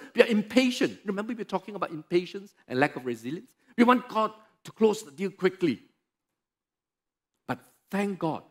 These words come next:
for His grace that He protected Naomi and Ruth from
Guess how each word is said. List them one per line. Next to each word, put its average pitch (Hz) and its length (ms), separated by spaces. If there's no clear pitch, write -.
for 104 140
His 98 240
grace 110 320
that 147 160
He 247 140
protected 147 640
Naomi 143 460
and 104 200
Ruth - 240
from 104 300